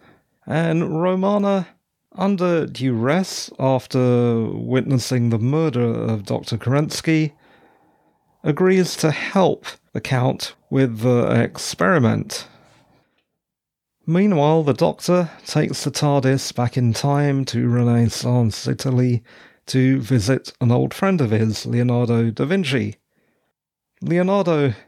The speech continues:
isn't there. Instead, he is captured and questioned by Captain Tancredi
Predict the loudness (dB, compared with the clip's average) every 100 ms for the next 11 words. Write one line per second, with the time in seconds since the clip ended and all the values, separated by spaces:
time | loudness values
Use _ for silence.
0 | _ _ -6 -4 -4 0 0 0 -2 -4
1 | _ 0 0 -2 -2 0 2 2 0 -4
2 | -2 -2 -2 0 0 0 -12 _ -20 _
3 | -4 0 0 0 -6 -2 0 0 0 4
4 | 4 2 -2 -20 -20 -20 _ -2 0 0
5 | -2 -6 _ _ _ _ -8 -8 -2 0
6 | 2 2 -2 -6 0 2 2 0 0 2
7 | -2 -4